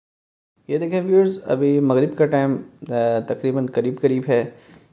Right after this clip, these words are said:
ये स्ट्रीट लाइट्स वगैरह ओपन होती हैं यहाँ पे और इसके अलावा सेक्टर नाइन में जो है इस वक्त बड़ी तेज़ी से, अ, जब से इन्होंने स्टेप उठाया है, लोग प्लॉटों की पोजीशन भी ले रहे हैं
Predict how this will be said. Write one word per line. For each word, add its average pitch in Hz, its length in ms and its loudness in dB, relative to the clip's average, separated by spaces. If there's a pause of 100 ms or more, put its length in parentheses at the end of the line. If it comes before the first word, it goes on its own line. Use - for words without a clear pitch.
(120)
ये - 120 -2
स्ट्रीट 139 400 -2
लाइट्स 131 260 2
वगैरह 123 220 2
ओपन 117 280 0
होती 135 300 -2
हैं 139 140 -2
यहाँ 117 300 -4
पे 165 140 -4 (600)
और 123 440 4 (120)
इसके 160 360 0
अलावा 139 680 6 (240)
सेक्टर 131 500 -4
नाइन 123 360 0
में 139 200 2
जो 123 100 0
है 131 220 4
इस 131 160 -6
वक्त 135 260 -4
बड़ी 139 180 4
तेज़ी 131 340 -2
से, - 340 0 (440)
अ, 117 180 2
जब 120 180 2
से 135 220 -2
इन्होंने 135 240 0
स्टेप 127 340 -2
उठाया 127 400 0
है, 131 120 2
लोग 120 300 -2
प्लॉटों 117 320 0
की 131 80 -2
पोजीशन 127 500 -2
भी 139 80 4
ले 120 180 2
रहे 131 120 0
हैं 143 200 -6